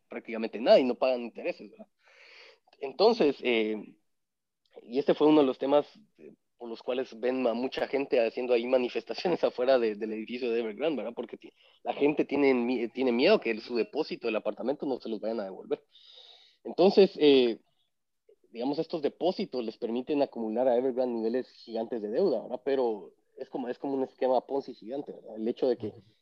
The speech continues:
Speaker 1: reciben depósitos y con esos depósitos compran más tierra para desarrollar nuevos edificios y cuando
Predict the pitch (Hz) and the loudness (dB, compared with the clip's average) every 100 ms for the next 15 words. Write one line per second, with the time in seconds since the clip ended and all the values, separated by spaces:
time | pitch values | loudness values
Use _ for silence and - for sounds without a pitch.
0 | - 113 - 160 180 156 - 214 220 175 | -6 -4 -2 2 4 4 4 2 2 -2
1 | 151 120 120 147 147 135 160 180 156 127 | -4 -2 -2 -2 0 0 0 0 -4 -6
2 | - 139 139 127 - - 202 226 208 _ | -6 0 4 2 0 4 6 6 4 _
3 | _ _ _ _ _ - 123 117 117 113 | _ _ _ _ _ 0 2 2 0 2
4 | 123 139 151 147 120 107 185 214 208 107 | 2 4 2 0 -4 -4 -6 -4 -6 -6
5 | 113 107 104 - 104 98 | -12 -12 -14 -12 -12 -12